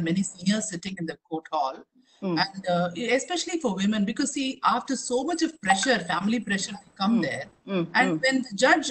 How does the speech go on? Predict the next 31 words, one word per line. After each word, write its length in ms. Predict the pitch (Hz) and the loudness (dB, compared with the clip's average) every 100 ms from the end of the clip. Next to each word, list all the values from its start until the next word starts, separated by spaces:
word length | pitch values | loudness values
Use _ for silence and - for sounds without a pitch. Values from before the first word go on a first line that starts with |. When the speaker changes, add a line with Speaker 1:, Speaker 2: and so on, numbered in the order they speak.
| 220 | 2
Speaker 1:
also 360 | 240 285 320 - | 2 4 0 0
ticks 300 | 294 285 - | -2 -2 0
them 200 | 285 202 | 2 2
off, 340 | 185 147 - _ _ 190 | 2 0 -6 _ _ -8
Speaker 2:
Mm. 100 | 233 | 0
Speaker 1:
then 160 | 302 | 0
it, 120 | 277 - | 0 -6
it 140 | 233 233 | -2 0
becomes 360 | 339 415 - | 0 -2 0
very 280 | 202 302 427 | 2 4 2
difficult 480 | 415 339 349 339 320 | 0 -2 0 0 0
for 160 | 277 240 | 0 0
them 240 | 269 254 | 0 0
to 100 | 254 | -2
come 240 | - 262 415 | 2 2 4
out 160 | 415 359 | 2 2
of 100 | 247 | 2
that, 200 | 240 - 208 | 2 2 2
uh, 180 | 180 180 | 2 2
you 60 | |
know, 100 | 220 | 0
the 100 | 220 | -2
terrified 540 | - 220 277 294 277 - | 0 0 0 2 0 0
state. 400 | - 190 170 - _ - - - | -2 0 0 -4 _ -20 -12 -2
So 120 | 339 254 | 2 4
your 100 | 226 | 6
lordship 360 | 285 - 339 | 4 2 -2
says 480 | - 269 294 330 - _ _ | 2 4 4 2 -4 _ _
that 280 | 240 294 302 202 | 4 6 4 0
you 220 | 208 311 | 4 4
should 280 | 311 294 214 | 4 0 2